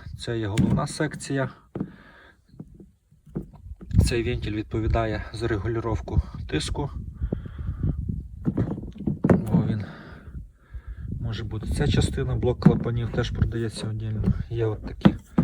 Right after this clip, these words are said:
стаканчики. Оці, там стоїть всередині сито.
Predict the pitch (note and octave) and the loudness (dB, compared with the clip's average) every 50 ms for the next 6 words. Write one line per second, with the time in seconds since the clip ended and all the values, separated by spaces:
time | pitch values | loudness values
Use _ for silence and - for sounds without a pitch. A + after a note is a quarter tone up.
0 | - - - - - - - - - D3+ D#3 D#3 D3+ - - - - - C#3+ - | 0 0 -4 -8 -8 -6 -6 -2 0 0 0 2 0 -4 -6 -8 2 4 4 4
1 | - - - - - - - - - - - - - - - - - - - - | 4 0 -6 -16 -18 -20 -10 -6 -4 -4 -2 -2 -4 -4 -6 -6 -6 -8 -6 -6
2 | - - - - - - B2 A#2 A2 - - B2 B2 A#2+ - - - - A#2+ A#2 | -6 -6 -6 -4 -2 0 0 0 0 -2 -2 -2 0 0 -2 -4 -2 2 4 6
3 | A#2 - - - - - - - - - - - - - - - - - A#2 A2+ | 6 6 6 4 -2 -8 -10 -14 -16 -12 -10 -6 -4 -4 0 8 10 10 10 10
4 | A2+ A2 G#2 - - - - - - - - - - - - - - - - - | 6 2 0 -2 -4 -4 -6 -8 -8 -10 -16 -14 -12 -12 -8 -6 -6 -6 -6 -6
5 | - - - - - - - - - - - - - - - - D3 D3 - - | -10 -16 -20 -20 -20 -20 -20 -20 -18 -18 -6 -4 -2 0 4 4 4 4 2 0
6 | D3 | -2